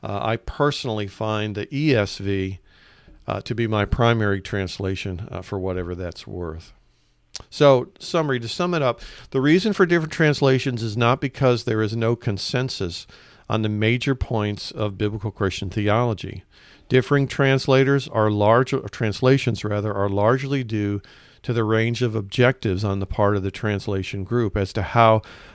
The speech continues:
uh, contemporary or easy to read with current terminology, or how traditional,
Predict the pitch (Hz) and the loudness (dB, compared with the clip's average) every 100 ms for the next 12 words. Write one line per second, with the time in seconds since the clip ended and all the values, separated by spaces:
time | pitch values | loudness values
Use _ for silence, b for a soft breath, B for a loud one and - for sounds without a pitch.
0 | B 110 104 - _ - 110 - - 180 | B -4 -4 -6 _ -6 -6 -2 0 0
1 | 117 92 90 92 98 107 - 110 104 117 | 2 2 0 -2 -4 -10 -10 -6 -4 -4
2 | 113 110 120 113 104 107 95 95 95 - | -4 -2 -2 -2 -2 -2 -4 -6 -8 -8
3 | 104 98 - 107 92 90 98 104 90 92 | -6 -6 -6 -6 -4 -2 -2 -2 -4 -8
4 | 87 B B B B 127 131 113 117 117 | -10 B B B B 2 4 4 2 2
5 | - 113 104 127 143 107 87 90 | 0 -2 2 2 2 -4 -6 -8